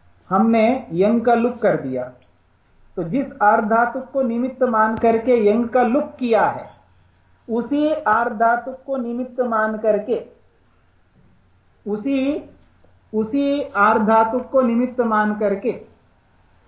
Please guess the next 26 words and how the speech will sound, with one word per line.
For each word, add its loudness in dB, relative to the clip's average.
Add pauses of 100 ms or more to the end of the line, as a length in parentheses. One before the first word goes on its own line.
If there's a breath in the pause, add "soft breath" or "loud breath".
(120)
मृजेर 4
वृद्धि, -4 (580)
मृजेर 2
वृद्धि -8
सूत्र -6
आ 2
गया। -8 (3250)
जिस -8 (140)
आर्धातुक 2
को 0
निमित्त -6
मान -2
करके -2 (1400)
यंग 0
का 2
लुक -2
किया -4
है, -4 (120)
और 4
यंग 2
क्या 0
है? 2
धातु 0
का 0
अवयव 0
है। -10